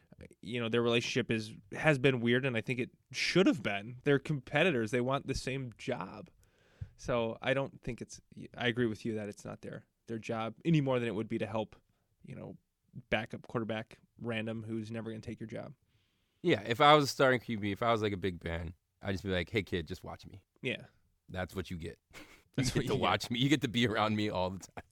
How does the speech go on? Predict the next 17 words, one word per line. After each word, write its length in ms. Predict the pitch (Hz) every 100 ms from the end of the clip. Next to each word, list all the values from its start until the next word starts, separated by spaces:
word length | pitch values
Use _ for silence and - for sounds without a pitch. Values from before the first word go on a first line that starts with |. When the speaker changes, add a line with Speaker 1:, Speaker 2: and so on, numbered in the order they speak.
| -
Speaker 1:
You 80 | 123
get 80 |
to 60 | -
Speaker 2:
That's 80 | -
Speaker 1:
see 240 | 170 156 143
Speaker 2:
it. 200 | - - _ _ - - 123
Speaker 1:
the 260 | 127 131 - _ - -
X 180 | 135 -
amount 180 | 139 127
of 60 | 120
hours 260 | 120 120
that 100 | 123
I 40 | 120
spend 280 | - 120
in 80 | 113
film, 480 | 110 127 117 113 117
and 260 | 113 110